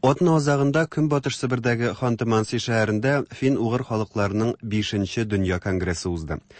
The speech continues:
Нигездә, мәдәни хезмәттәшлеккә багышланган шушы олы җыенда сәяси очкыннар да чәчрәп алды. Тулырак мәгълүмат белән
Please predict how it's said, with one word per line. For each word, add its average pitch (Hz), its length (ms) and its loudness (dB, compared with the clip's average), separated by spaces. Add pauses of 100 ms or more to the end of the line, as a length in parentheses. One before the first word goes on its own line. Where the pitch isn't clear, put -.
(340)
Нигездә, 139 420 2
мәдәни 131 460 2
хезмәттәшлеккә 110 800 -2
багышланган 95 760 -2
шушы 107 540 -2
олы 104 240 0
җыенда 113 480 0 (240)
сәяси 120 560 0
очкыннар 98 480 -2
да 92 100 -2
чәчрәп 90 400 -4
алды. 82 280 -6 (500)
Тулырак 139 340 2
мәгълүмат 143 460 0
белән 127 320 0